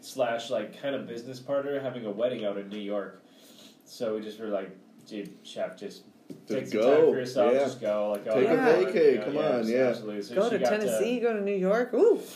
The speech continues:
Speaker 3: that's
Speaker 1: she
Speaker 3: a
Speaker 1: got to eat at a
Speaker 3: vacay.
Speaker 1: lot of really cool restaurants, it looks like. She looks like she had an awesome time out in New York, so that was really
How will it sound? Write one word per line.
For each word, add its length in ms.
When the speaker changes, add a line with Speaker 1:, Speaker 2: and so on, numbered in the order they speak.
Speaker 3:
that's 180
Speaker 1:
she 60
Speaker 3:
a 20
Speaker 1:
got 140
to 80
eat 60
at 100
a 40
Speaker 3:
vacay. 40
Speaker 1:
lot 180
of 60
really 220
cool 260
restaurants, 600
it 60
looks 240
like. 200
She 100
looks 160
like 120
she 120
had 80
an 300
awesome 360
time 240
out 160
in 80
New 100
York, 280
so 140
that 100
was 140
really 200